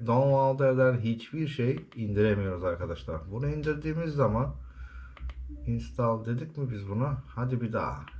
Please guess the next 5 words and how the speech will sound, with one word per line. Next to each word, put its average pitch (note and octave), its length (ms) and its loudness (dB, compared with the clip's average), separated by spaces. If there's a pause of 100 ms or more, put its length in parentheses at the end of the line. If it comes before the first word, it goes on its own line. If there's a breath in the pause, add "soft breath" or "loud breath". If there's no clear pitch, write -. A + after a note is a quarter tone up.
(100)
yapalım. - 340 -10
Bak F#2+ 260 -4
yükle. F2+ 420 -6 (1200 loud breath)
Plugin'i F#2+ 500 -4
yüklememiş. F#2 680 -4